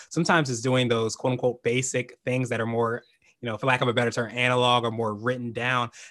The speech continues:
that allow you to kind of not get sucked into the trap of sometimes when we open up our phones,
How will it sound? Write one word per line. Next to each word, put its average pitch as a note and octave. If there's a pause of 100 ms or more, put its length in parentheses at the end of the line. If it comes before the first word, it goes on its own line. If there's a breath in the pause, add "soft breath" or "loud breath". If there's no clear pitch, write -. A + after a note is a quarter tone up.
that A#2+
allow A#2+
you B2+
to A#2+
kind B2
of A2+
not A#2+
get A#2
sucked -
into A#2+
the A2
trap A2+
of A2+
sometimes A#2+
when A#2
we A2+
open A#2+
up A2
our G#2+
phones, B2